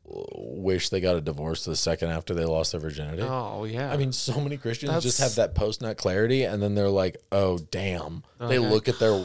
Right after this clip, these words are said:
Speaker 1: wife, and they're like, "You're my wife."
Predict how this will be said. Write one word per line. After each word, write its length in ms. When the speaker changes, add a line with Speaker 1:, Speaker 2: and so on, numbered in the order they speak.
Speaker 1:
wife, 560
and 160
they're 80
like, 300
"You're 200
my 340
wife." 460